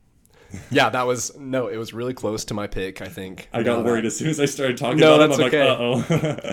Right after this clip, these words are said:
Speaker 2: "Uh-oh." <laughs>
Speaker 1: Yeah, I think in, in terms of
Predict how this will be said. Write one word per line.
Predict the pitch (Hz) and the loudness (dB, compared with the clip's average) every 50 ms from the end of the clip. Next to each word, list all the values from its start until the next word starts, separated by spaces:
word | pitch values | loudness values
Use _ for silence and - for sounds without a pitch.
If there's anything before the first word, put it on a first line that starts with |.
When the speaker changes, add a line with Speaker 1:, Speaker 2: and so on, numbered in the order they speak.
| - - | -10 -12
Speaker 2:
"Uh-oh." | - - - | -14 -14 -6
<laughs> | - | -2
Speaker 1:
Yeah, | 135 151 143 131 120 - | 0 2 2 2 0 -2
I | 131 135 | -4 -4
think | - - 240 262 254 - | -2 -2 -4 -4 -6 -12
in, | - - 135 135 | -14 -10 -8 -8
in | - 131 127 123 | -6 -6 -6 -6
terms | - - 131 127 131 131 123 | -4 -4 -2 -2 -2 -2 -2
of | 123 113 110 104 101 101 - - | -2 -2 -2 -4 -8 -12 -16 -20